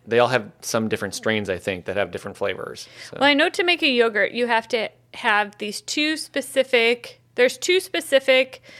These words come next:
Speaker 2: bacteria for something to be considered a yogurt. And it is present in some cheeses. It doesn't mean it's present in all cheeses.
Speaker 1: Right.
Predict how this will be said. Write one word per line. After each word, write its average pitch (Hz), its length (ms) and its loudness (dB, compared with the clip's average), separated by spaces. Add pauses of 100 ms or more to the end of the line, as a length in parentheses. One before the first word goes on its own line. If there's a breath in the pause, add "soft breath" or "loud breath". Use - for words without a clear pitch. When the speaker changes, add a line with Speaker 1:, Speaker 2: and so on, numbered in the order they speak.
(260 loud breath)
Speaker 2:
bacteria 208 920 4 (180)
for 233 200 2
something 233 340 -6
to 226 80 -2
be 226 120 -2
considered 208 500 -6
a 190 60 -2
yogurt. 143 640 -6 (400 soft breath)
And 226 340 2
it 240 140 2
is 285 180 2
present 247 420 -2
in 226 140 -2
some 226 220 -6
cheeses. 185 500 -4 (180)
It - 60 -20
doesn't 233 260 0
mean 220 140 -4
it's 202 100 -4
present 196 400 -6
in 180 140 -8
all 190 180 0
cheeses. 285 340 -2
Speaker 1:
Right. 120 260 4